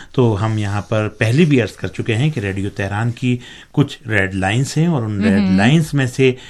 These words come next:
Speaker 1: ایک ریڈ لائنز جو ہے وہ یہ ہے کہ ہم کوئی ایسا کام اپنے ریڈیو اسٹیشن سے یا کوئی ایسی چیز ریڈیو سے نشر نہیں کرتے کہ اسلامی تعلیمات کے وہ منافی ہو۔
Speaker 2: جی ہاں۔
Speaker 1: لہٰذا کوشش کی جاتی ہے کہ گانے وانے جو اس قسم کی چیزیں ہیں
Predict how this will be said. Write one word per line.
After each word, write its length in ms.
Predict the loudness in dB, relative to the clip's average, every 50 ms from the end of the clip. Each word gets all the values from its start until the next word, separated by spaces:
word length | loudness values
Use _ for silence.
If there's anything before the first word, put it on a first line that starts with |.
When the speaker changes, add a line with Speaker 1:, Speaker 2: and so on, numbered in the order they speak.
| -20 -12 -2
Speaker 1:
ایک 260 | 2 4 4 4 2 -2
ریڈ 280 | -2 -2 -2 -2 -2
لائنز 340 | -2 -2 0 0 0 0 -2
جو 180 | -2 -4 -4 -4
ہے 160 | -2 -2 -4
وہ 180 | -4 -4 -4
یہ 160 | -4 -2 -2 0
ہے 180 | 0 0 -2 -4 -6 -12 -20 -20 -8
کہ 100 | -4 -2
ہم 140 | 0 0 0
کوئی 300 | 0 2 4 4 4 4
ایسا 240 | 2 0 -4 -8 -10
کام 420 | -8 -6 -4 -2 -2 -2 -2 -4 -6 -10 -14 -20 -20 -20 -20 -14 -10
اپنے 300 | -10 -8 -4 -4 -2 -2
ریڈیو 280 | -2 -4 -4 -2 -2 -2
اسٹیشن 480 | -4 -4 -6 -8 -8 -6 -4 -4 -4 -4
سے 340 | -4 -4 -4 -4 -4 -4 -6
یا 180 | -6 -8 -8
کوئی 280 | -8 -4 -2 0 0 2
ایسی 360 | 0 0 -2 -4 -6 -6 -8
چیز 380 | -8 -6 -4 -2 -2 -2 -2 -2
ریڈیو 320 | -4 -6 -6 -6 -8 -8 -8 -10 -14 -20 -20 -20 -20 -16 -10
سے 60 | -8 -6
نشر 300 | -6 -6 -6 -6 -8 -6
نہیں 220 | -2 0 0 0
کرتے 380 | 0 -2 -4 -4 -4 -4 -4 -4 -6 -12 -6 -2
کہ 120 | -2 0 0 -2 -2
اسلامی 440 | -4 -4 0 2 2 4 4 4 2
تعلیمات 580 | 2 0 -2 -2 -2 -2 0 0 0 -2 -2 -2
کے 100 | -2 -2
وہ 120 | 0 0 0
منافی 480 | 0 0 -2 -2 -4 -4 -6 -6 -6
ہو۔ 140 | -6 -6 -8 -10 -10 -8
Speaker 2:
جی 180 | -6 -4 -4 -4
ہاں۔ 160 | -4 -2 2
Speaker 1:
لہٰذا 360 | 4 4 4 4 2 0 -2
کوشش 400 | -2 -2 -4 -2 0 0 -2 -2
کی 120 | -2 -4 -4
جاتی 360 | -4 -4 -4 -4 -4 -4 -4
ہے 80 | -4 -4
کہ 200 | -4 -6 -6 -4 -2
گانے 340 | 0 0 0 0 -2 -4 -4
وانے 320 | -4 -4 -4 -4 -6 -6
جو 100 | -6 -6
اس 160 | -6 -8 -8
قسم 280 | -10 -10 -8 -6 -8 -6
کی 120 | -8 -8
چیزیں 320 | -8 -8 -8 -6 -4 -2 -2
ہیں 160 | -2 -2